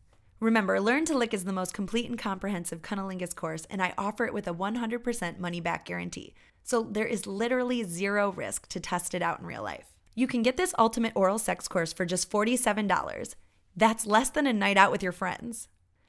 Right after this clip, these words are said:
Upon purchasing a download link for the entire course, including the audiobook in M P three and ebook in P D F, will be emailed to you.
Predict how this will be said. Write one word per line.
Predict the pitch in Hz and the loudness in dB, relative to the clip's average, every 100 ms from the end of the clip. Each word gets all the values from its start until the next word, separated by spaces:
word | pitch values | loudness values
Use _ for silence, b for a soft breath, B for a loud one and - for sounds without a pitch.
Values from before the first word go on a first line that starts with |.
| - | -8
Upon | - 254 330 | 2 4 4
purchasing | 277 202 202 196 185 | 0 -2 -4 -4 -2
a | |
download | 180 180 208 233 202 | 2 2 2 -2 -2
link | 180 | -6
for | - 180 | -6 -4
the | 175 | -4
entire | 170 - 180 220 | -4 0 0 0
course, | 180 165 170 b b | -4 -4 -6 b b
including | - 208 214 254 302 | -4 -2 2 2 2
the | 311 311 | 0 2
audiobook | 185 175 175 170 170 - | 4 4 0 -2 -4 -6
in | 180 180 | -8 -6
M | 185 | -6
P | 254 294 | -6 -6
three | 233 180 170 - | -6 -8 -8 -10
and | 185 - | -10 -6
ebook | 247 269 180 170 - | -2 0 0 -4 -6
in | 180 | -8
P | - 214 | -6 -4
D | 202 | -2
F, | 170 - - b b | -4 -6 -14 b b
will | 185 | -8
be | 180 190 185 | -6 -6 -6
emailed | 170 - 185 | -6 -8 -10
to | - | -12
you. | - | -14